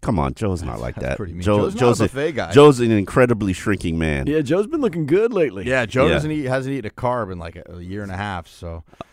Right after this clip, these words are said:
Speaker 1: Oh my goodness gracious, that, that's, that's a hard
Speaker 2: This
Speaker 1: life.
Speaker 2: guy says, "I'm a diehard Heat fan, and I think Paul Pierce is correct about U D." You're not a diehard Heat fan.
Speaker 1: No, you're not. You're,
Speaker 2: Yeah,
Speaker 1: you're,
Speaker 2: I mean,
Speaker 1: you're,
Speaker 2: you're
Speaker 1: I don't
Speaker 2: just
Speaker 1: wanna
Speaker 2: not.
Speaker 1: be disrespectful to you, sir,
Speaker 2: Who was
Speaker 1: but
Speaker 2: more
Speaker 1: yeah.
Speaker 2: three oh five, Omar Marino, D Wade,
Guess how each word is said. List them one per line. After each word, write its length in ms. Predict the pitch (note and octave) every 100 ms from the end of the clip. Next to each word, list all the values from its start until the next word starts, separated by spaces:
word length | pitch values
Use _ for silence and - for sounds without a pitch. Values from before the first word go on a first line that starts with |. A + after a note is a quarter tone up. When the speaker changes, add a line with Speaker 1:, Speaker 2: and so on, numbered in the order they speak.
| -
Speaker 1:
Oh 320 | F#2 G2+ F#2+
my 220 | D2 C#2+ C2+
goodness 420 | G2+ G2+ D2+ -
gracious, 460 | - E2 - C#2+
that, 200 | - E2+ -
that's, 240 | E2+ F2 -
that's 240 | E2 F2
a 80 | D#2+
hard 280 | D#2+ D#2 D2+
Speaker 2:
This 60 |
Speaker 1:
life. 200 | D2+ D2
Speaker 2:
guy 160 | E3 D#3
says, 260 | - D#3
"I'm 160 | C#3+ C3
a 100 | A#2+
diehard 580 | F2 A2+ A#2 B2 B2+ G#2+
Heat 200 | A2+ A#2+
fan, 220 | B2+ A#2
and 100 | G#2
I 60 | G2
think 220 | A#2 -
Paul 200 | A2 A2
Pierce 340 | - A#2 G#2+
is 100 | F#2
correct 420 | - G2+ A2 -
about 220 | G2 G2 G2+
U 200 | G#2+ G2+
D." 280 | A2 A2
You're 180 | A2 C#3
not 160 | D3+ B2
a 40 |
diehard 360 | G2+ G2 F2+ E2
Heat 180 | E2+ -
fan. 80 |
Speaker 1:
No, 140 | F2+ F#2+
you're 160 | F#2
not. 240 | F2 D2+ C#2+
You're, 280 | E2+ E2+ E2
Speaker 2:
Yeah, 80 | E2
Speaker 1:
you're, 220 | F2 E2
Speaker 2:
I 20 |
mean, 180 | D#2+ E2
Speaker 1:
you're, 300 | F2 E2+ E2
Speaker 2:
you're 120 | F#2
Speaker 1:
I 60 | F2
don't 80 | F#2
Speaker 2:
just 60 |
Speaker 1:
wanna 120 | F#2 A2+
Speaker 2:
not. 180 | A2
Speaker 1:
be 40 | F2
disrespectful 600 | - F2 - D#2 - D2
to 120 | -
you, 120 | D2+
sir, 280 | D2 D2+ D2+
Speaker 2:
Who 140 | D3
was 160 | F3 D3+
Speaker 1:
but 60 | D#3
Speaker 2:
more 160 | D#3
Speaker 1:
yeah. 80 | D3+
Speaker 2:
three 200 | C#3+ D#3
oh 120 | C#3+
five, 420 | C3 C#3 B2+ A#2
Omar 380 | A2+ A2+ A2+ A2+
Marino, 420 | G#2+ A#2 B2+ B2
D 220 | A2 A#2+ A#2
Wade, 500 | A2 A2+ A2+ A2+